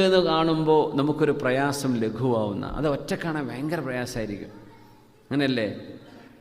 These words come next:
അങ്ങനെയല്ലേ? അല്ലേ? പ്രയാസം നമുക്ക് ഒറ്റക്കാവുമ്പോഴാണല്ലോ പ്രയാസം. സുബ്ഹാനല്ലാഹ്. അല്ലാഹു എല്ലാ പ്രയാസങ്ങളും റബ്ബ് സലാമത്താക്കി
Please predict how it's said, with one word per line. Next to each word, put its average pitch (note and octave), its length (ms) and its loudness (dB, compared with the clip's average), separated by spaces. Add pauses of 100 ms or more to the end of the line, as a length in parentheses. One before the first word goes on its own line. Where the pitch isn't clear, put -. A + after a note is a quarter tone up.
(600)
അങ്ങനെയല്ലേ? A#2+ 400 -6 (2250)
അല്ലേ? A#2 140 -6 (120)
പ്രയാസം C3 540 -4 (120)
നമുക്ക് F3+ 320 -4
ഒറ്റക്കാവുമ്പോഴാണല്ലോ F3+ 920 0
പ്രയാസം. B2+ 440 -2 (2000)
സുബ്ഹാനല്ലാഹ്. G#2 840 -10 (3000)
അല്ലാഹു C3 300 4 (100)
എല്ലാ B2+ 160 0 (120)
പ്രയാസങ്ങളും A#2 480 -6
റബ്ബ് A2 220 -8
സലാമത്താക്കി A2 600 -8